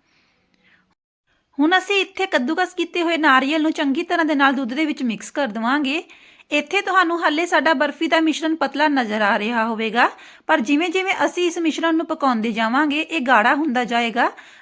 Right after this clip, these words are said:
ਅਤੇ ਇੱਕਦਮ ਇੱਕ ਡੋ ਦੀ ਤਰ੍ਹਾਂ ਬਣਦਾ ਜਾਏਗਾ। ਇਸ ਬਰਫੀ ਨੂੰ ਬਣਾਉਣ ਦੇ ਲਈ ਸਾਨੂੰ ਜ਼ਿਆਦਾ ਮਿਹਨਤ ਕਰਨ ਦੀ ਲੋੜ ਨਹੀਂ ਪਵੇਗੀ।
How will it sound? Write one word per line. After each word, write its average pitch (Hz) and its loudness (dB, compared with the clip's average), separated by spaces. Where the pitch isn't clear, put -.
ਅਤੇ 349 2
ਇੱਕਦਮ 359 0
ਇੱਕ 349 -4
ਡੋ 269 0
ਦੀ 302 -2
ਤਰ੍ਹਾਂ 311 2
ਬਣਦਾ 220 0
ਜਾਏਗਾ। 220 0
ਇਸ 294 -2
ਬਰਫੀ 370 2
ਨੂੰ 359 -2
ਬਣਾਉਣ 349 4
ਦੇ 294 -2
ਲਈ 339 0
ਸਾਨੂੰ 277 2
ਜ਼ਿਆਦਾ 311 2
ਮਿਹਨਤ 302 0
ਕਰਨ 311 0
ਦੀ 285 0
ਲੋੜ 277 0
ਨਹੀਂ 254 0
ਪਵੇਗੀ। 226 -4